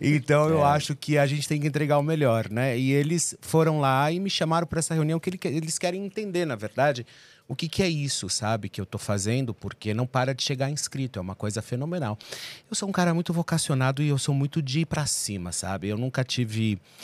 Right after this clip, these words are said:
Speaker 1: é, é, medo, talvez, assim. Eu, eu digo que eu tenho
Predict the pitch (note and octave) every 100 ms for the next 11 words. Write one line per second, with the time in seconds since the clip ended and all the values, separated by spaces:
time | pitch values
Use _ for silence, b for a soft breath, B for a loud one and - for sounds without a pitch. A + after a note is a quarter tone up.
0 | B B - G2+ F#2+ F#2 F2 E2+ G#2 G#2
1 | A2 A2+ G#2+ E2+ F2+ - F#2+ F2 F#2+ F#2
2 | F2+ F2+ - - F2+ E2+ F#2 G2 A#2+ A2+
3 | G2+ B2+ C3 A#2 - A#2+ A#2 A2+